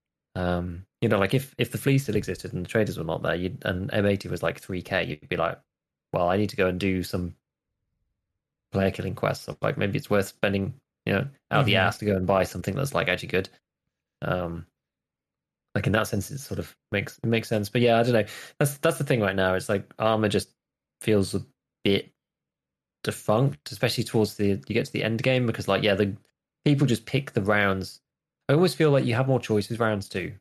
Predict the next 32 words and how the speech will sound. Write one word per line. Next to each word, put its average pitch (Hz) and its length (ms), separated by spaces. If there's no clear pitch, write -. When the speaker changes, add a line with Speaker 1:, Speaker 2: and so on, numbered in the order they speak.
Speaker 1:
because 98 520
you 117 100
can 117 240
pick 117 160
any 170 160
round 87 300
from 107 220
one 120 160
pen 113 320
through 110 180
to 104 240
sixty-nine 107 880
pen. 98 260
Speaker 2:
Mm-hmm. - 920
Speaker 1:
Right. 101 240
Whereas, 113 240
like, 110 220
armor, 123 300
it's - 240
like 107 200
four, 143 220
five, 117 320
six, - 560
and 110 100
the 113 40
thresholds 135 400
are 104 40
so 117 220
static 113 720
that 110 120
it's - 160
like, 101 320